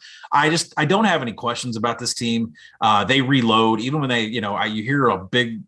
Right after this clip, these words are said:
you know, thing like they only have four returning starters or they only return half their defense. It, it just doesn't matter. And when you look at the schedule and you compare it to Penn State's schedule, minus two hundred is really, <laughs> it's really not that bad. I, I mean, if you look at,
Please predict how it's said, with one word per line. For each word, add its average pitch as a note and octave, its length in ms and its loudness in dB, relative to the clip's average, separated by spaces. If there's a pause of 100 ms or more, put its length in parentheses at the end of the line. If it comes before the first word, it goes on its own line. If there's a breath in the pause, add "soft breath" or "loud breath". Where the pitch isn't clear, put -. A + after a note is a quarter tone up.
(200)
you A2 80 -4
know, G2+ 80 -6
thing A2+ 320 0
like G2 220 -2
they A#2+ 80 0
only D3+ 160 0
have D#3 120 2
four D#3+ 180 0
returning D#3 360 -2
starters A2+ 680 2
or G2+ 160 -6
they A#2 100 2
only D#3 200 2
return D3 640 -2 (100)
half C#3 240 0
their C#3+ 100 0
defense. C3 460 -2
It, A2 160 -6 (560 loud breath)
it - 100 -6
just G3 200 2
doesn't F#2+ 280 -2
matter. A2 400 -2 (160 loud breath)
And C3+ 80 0
when C#3+ 120 4
you B3 100 4
look B3+ 160 2
at - 60 -2
the - 80 -6
schedule C3 580 0
and A2+ 100 -6
you D#3+ 80 2
compare C#3 300 -2
it A2+ 80 -4
to G#2 60 -6
Penn A#2+ 240 -6
State's A2+ 400 -2
schedule, D#3 600 2 (560 loud breath)
minus A#3 480 4
two A3+ 140 2
hundred C3+ 500 2
is C3 240 -2
really, D3+ 680 4 (160)
<laughs> - 680 -6
it's D#3+ 140 0
really B3 220 4
not D#3 220 2
that B2+ 180 0
bad. E2+ 380 -2
I, C#3 300 -2
I C#3+ 40 -4
mean, C#3+ 160 0
if C#3 100 0
you D3 140 0
look G3+ 160 2
at, D#3 80 -6